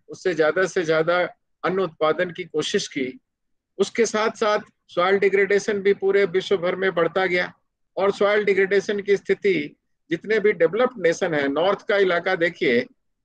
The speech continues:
तो वो ज्यादा red नजर आएगा क्योंकि वहां पर mechanization ज्यादा है। पूरे पृथ्वी को दो भागों में हमेशा बांटा जाता है, north hemisphere and southern hemisphere। Northern Hemisphere में ज्यादातर developed nation है,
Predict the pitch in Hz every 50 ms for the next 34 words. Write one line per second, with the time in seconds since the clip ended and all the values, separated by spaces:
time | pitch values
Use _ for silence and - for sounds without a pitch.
0 | _ - 180 165 170 190 190 151 160 160 165 165 196 196 185 180 196 190 180 180
1 | 175 170 165 185 170 170 170 175 185 160 143 139 151 151 - _ _ _ _ -
2 | 185 190 175 - 202 196 180 170 170 180 - 202 190 180 170 170 165 185 185 175
3 | 170 165 170 170 170 160 - 180 165 139 135 131 127 127 120 110 98 85 - _
4 | _ _ _ _ _ _ _ _ _ _ _ _ _ _ _ _ _ - 208 233
5 | 254 254 254 254 - - _ 180 190 196 - - 240 262 247 254 214 180 175 196
6 | 190 139 131 180 220 226 175 165 165 170 170 175 190 196 202 196 175 170 170 175
7 | 170 - 208 190 165 160 160 156 156 185 180 170 165 165 165 - 185 185 196 208
8 | 190 165 143 147 170 190 196 190 - - 165 139 151 180 180 - - - 185 196
9 | 170 127 120 - - _ _ _ _ _ _ _ _ _ - 151 165 170 175 165
10 | _ - 147 151 156 156 180 180 175 156 123 123 - - 147 143 - - - 117
11 | 101 92 - _ _ _ _ _ _ _ _ _ _ _ _ - - 160 190 214
12 | 254 285 277 240 196 185 208 208 202 - - 214 220 220 220 226 233 190 165 160
13 | 160 165 185 202 202 233 220 196 151 143 139 170 190 208 202 - 165 160 160 -
14 | 190 180 170 160 180 180 180 175